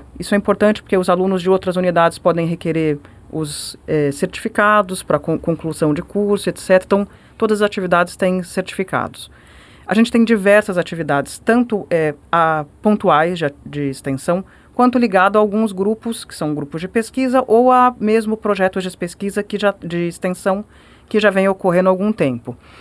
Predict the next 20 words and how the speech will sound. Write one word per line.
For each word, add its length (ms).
Então, 220
eu 40
vou 140
narrar, 300
assim, 240
eu 80
tenho 180
medo 240
de, 100
de 160
narrar 220
todos 240
e 20
sempre 220
deixar 260
um 140
de 80
lado, 320
mas, 260
eh, 340